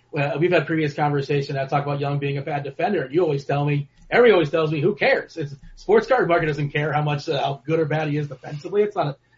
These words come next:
that's not something that matters so much. We care about the highlights. We care about the, the forty-foot three-pointers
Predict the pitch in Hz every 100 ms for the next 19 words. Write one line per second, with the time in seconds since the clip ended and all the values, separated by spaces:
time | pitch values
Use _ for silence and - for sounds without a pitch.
0 | _ 180 196 165 170 151 143 147 156 147
1 | 143 139 180 160 175 165 156 139 156 151
2 | 143 147 156 147 143 143 139 139 156 156
3 | 139 143 151 143 147 160 135 123